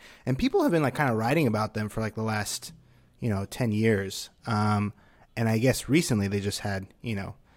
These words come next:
they're just, uh, making a lot of moves. Uh, they've recently gobbled up or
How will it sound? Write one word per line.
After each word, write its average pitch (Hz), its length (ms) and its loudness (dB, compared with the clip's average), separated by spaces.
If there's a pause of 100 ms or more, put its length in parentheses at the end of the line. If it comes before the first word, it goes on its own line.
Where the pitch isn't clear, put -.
(320)
they're 104 140 -8
just, 110 260 -4
uh, 101 460 -2 (200)
making 110 320 -4
a 104 60 -4
lot 104 160 -4
of 101 80 -2
moves. 110 640 2
Uh, 101 380 -4
they've 98 340 -6
recently 104 680 -4 (1080)
gobbled 127 460 0
up 131 220 2
or 110 340 -4